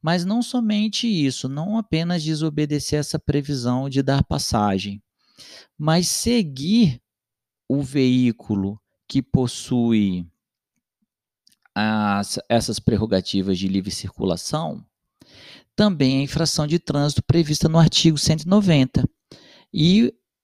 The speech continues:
esse artigo diz que seguir, em se-, seguir veículo em serviço de urgência, estando este com prioridade de passagem, devidamente identificada por dispositivos regulamentares de alarme sonoro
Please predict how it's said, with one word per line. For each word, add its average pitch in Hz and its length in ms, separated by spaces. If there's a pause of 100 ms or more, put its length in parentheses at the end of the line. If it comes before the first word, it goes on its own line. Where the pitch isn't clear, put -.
(180)
esse 123 260
artigo 143 420
diz 135 320
que 107 160
seguir, 151 800 (1000)
em 135 140
se-, 139 360
seguir 147 400
veículo 185 540
em 170 40
serviço 151 460
de 151 100
urgência, 110 680 (100)
estando 151 480
este 143 240
com 147 160
prioridade 135 580
de 131 80
passagem, 95 800 (160)
devidamente 120 680
identificada 120 600
por 113 220
dispositivos 117 640
regulamentares 123 1040 (640)
de 127 180
alarme 113 280
sonoro 104 640